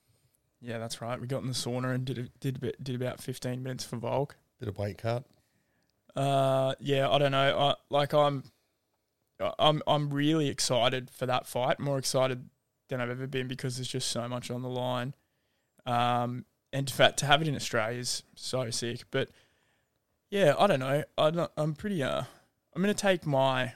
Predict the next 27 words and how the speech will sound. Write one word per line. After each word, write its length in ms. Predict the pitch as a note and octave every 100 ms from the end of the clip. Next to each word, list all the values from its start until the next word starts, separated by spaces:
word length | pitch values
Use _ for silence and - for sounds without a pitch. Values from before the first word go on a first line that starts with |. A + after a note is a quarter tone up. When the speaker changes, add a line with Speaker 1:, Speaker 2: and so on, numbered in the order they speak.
| -
Speaker 1:
eye 200 | C3+ C3
patch 340 | B2 C3 B2+ -
off 380 | D#2 - - - _ _ _ _
when 160 | C#3 C3
we 80 |
get 180 | C3 C3
to 80 | -
that 180 | B2+ -
fight 360 | - B2 C3+ - _
'cause 140 | C3+
we're 60 | C#3
gonna 140 | E3 E3+
do, 340 | D3+ C#3+ C#3 -
uh, 220 | - C3+
and 260 | - C3+ B2+
to 100 | C#3
give 280 | C3 C3 C3+ -
my, 500 | C3 C3 C3 B2+ B2+ -
um, 460 | B2+ B2+ B2 - - - _ _ _ _ _ _ _ _ _ _ _ _ _ -
you 80 | C3+
know, 100 | A#2+
prediction 460 | - C3+ C3 C3+
on 100 | B2+
what's 160 | B2+ B2+
gonna 180 | C3+ B2
happen. 420 | A2+ B2 C3 D3+ _ _ _ _ -
But 280 | C#3 C#3